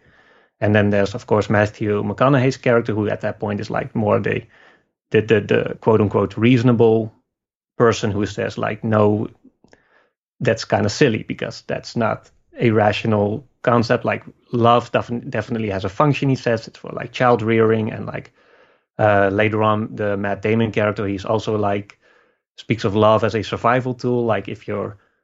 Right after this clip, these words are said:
like, struggling, then you think about your loved ones, because that gives you that extra push to keep going. So there's, th-, the film does offer, like, a lot of reasons to, um,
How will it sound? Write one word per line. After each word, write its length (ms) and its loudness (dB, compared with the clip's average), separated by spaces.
like, 140 -10
struggling, 520 2
then 160 -2
you 120 -4
think 300 -4
about 300 -2
your 180 -2
loved 240 2
ones, 240 2
because 300 -8
that 200 -6
gives 220 -4
you 120 -2
that 240 -6
extra 260 -4
push 260 -6
to 80 -6
keep 180 -6
going. 300 2
So 120 -2
there's, 260 0
th-, 140 -12
the 100 0
film 240 2
does 200 2
offer, 300 0
like, 280 0
a 80 -6
lot 220 2
of 100 -4
reasons 580 -4
to, 480 -8
um, 720 0